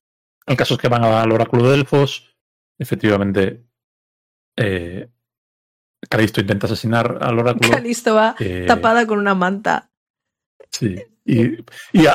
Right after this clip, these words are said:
Speaker 1: a, por debajo de la manta se ve una sonrisa
Speaker 2: Sí, sí,
Speaker 1: maníaca
Speaker 2: sí.
Speaker 1: de,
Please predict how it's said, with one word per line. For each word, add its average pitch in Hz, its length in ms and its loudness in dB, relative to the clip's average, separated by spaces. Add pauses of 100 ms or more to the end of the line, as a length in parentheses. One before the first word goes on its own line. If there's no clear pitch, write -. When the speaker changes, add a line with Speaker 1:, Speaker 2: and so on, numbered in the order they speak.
(120)
Speaker 1:
a, - 260 -4
por 131 160 0
debajo 147 280 4
de - 40 6
la 151 60 2
manta 151 220 0
se - 120 -6
ve 127 140 4
una 127 300 0
sonrisa 131 560 0
Speaker 2:
Sí, 240 260 6
sí, 220 140 2
Speaker 1:
maníaca 233 160 6
Speaker 2:
sí. 226 120 4
Speaker 1:
de, 110 280 -2